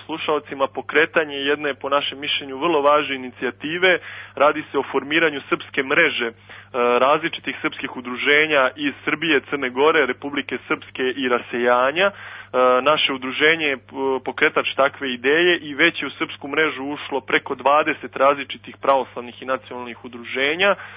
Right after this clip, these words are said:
i naša je želja da ova mreža jednostavno se stavi na raspolaganje našoj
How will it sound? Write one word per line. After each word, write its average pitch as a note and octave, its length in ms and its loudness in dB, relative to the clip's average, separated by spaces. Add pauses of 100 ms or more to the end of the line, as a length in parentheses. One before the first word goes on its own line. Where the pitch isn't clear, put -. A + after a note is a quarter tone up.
(340)
i D3+ 140 -8 (120)
naša D3+ 340 2
je C3+ 80 2
želja D#3 380 4
da C3+ 160 2
ova C#3+ 300 2
mreža D3 540 2 (300)
jednostavno C#3 460 -4
se B2 180 -18
stavi D3 240 2
na C3+ 80 -4
raspolaganje C3+ 720 0
našoj C3+ 300 -4